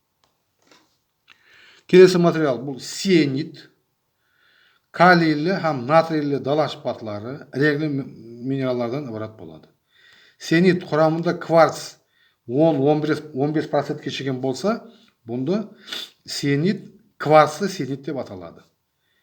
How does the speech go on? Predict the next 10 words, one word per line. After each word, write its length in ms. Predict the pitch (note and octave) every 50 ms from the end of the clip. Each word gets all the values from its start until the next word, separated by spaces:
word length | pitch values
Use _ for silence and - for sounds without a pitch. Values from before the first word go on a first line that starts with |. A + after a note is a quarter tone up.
| _ _ _ _ _ _
Сиенит 560 | - - - F3+ E3+ D#3+ D#3 E3+ F#3+ G#3 E3+
розовый, 720 | D#3+ D3+ D#3+ D#3+ D#3 C#3+ C#3 C3+ C3 C3 D3 F3+ F3 - - - _ _ _ _ _ _
күлдірең, 640 | - - E3 D#3+ D3+ C#3 C3+ C3 C#3 D#3 F3 F3 F3 - - _ _ -
көкшіл 400 | - E3+ F3 F3 - - G3 F3
реңдерге 460 | D3+ C#3 C3+ C3 B2+ A#2+ A2+ C#3 D#3 C3
бөлінеді. 460 | A2 G2+ F2 E2+ E2+ E2 D#2 - _ _ _ _ _ _ _ _ _ _ _ _ _ _ _ _ _ _ _ _ _ _ _ _
Ә, 460 | B2+ A2 G#2 G#2 G#2 G2+ G2+ G2 G2
келесі 320 | - F3 F3 F#3+ F#3 F#3 F3
материалымыз 560 | F3+ E3 D3 D#3+ D#3 C#3+ C3+ B2 G#2+ F#2+ F2+
диорит. 540 | A2 D3+ E3 D3+ C3+ B2 C#3 D#3 - -